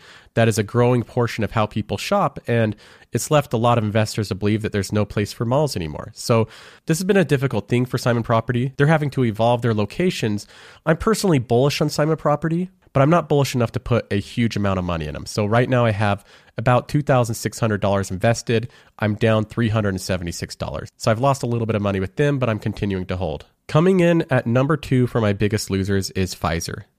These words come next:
This is a pharmaceutical company. They make lots of drugs and vaccines and those type of products. Now, this company, I don't think there's anything wrong with it. I don't think there's anything bad about the company per se.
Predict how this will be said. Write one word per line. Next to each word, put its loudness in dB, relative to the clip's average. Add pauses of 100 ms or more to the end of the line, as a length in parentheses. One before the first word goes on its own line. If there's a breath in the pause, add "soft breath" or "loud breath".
This -2
is -2
a 0
pharmaceutical 0
company. 2
They -2
make -2
lots -2
of -6
drugs -2
and -4 (260 soft breath)
vaccines 0
and -2
those 0
type -2
of -6
products. -2
Now, 2 (560 loud breath)
this 2
company, 2 (240)
I 4
don't 4
think 2
there's 2
anything 4
wrong 2
with -2
it. -2 (160)
I 0
don't 2
think -2
there's 0
anything 0
bad 0
about -2
the -6
company -2
per -2
se. -2